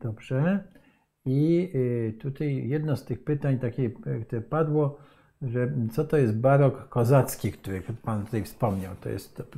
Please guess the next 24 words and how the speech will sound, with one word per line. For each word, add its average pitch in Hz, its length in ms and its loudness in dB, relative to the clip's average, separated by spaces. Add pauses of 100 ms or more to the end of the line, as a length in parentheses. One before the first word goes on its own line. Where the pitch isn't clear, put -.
(140)
prostsze 135 460 -2
pytanie. 98 500 -8 (760)
Y, - 20 0
y, 107 1000 2
y, 110 40 -6
ktoś - 220 -4
się - 140 -2
pyta, 110 360 0
bo 104 340 -6 (400)
czy 117 140 -6
to 135 160 0
je-, 139 180 4
rozumiem, 123 520 6
y, 120 300 2
czy 131 100 -2
mógłby 127 220 2
pan 123 140 2
tutaj, 120 220 0
y, 117 320 -2
wyjaśnić, 113 600 0
o 110 160 0
co 113 180 -4
panu 104 560 -2
chodziło? 110 460 0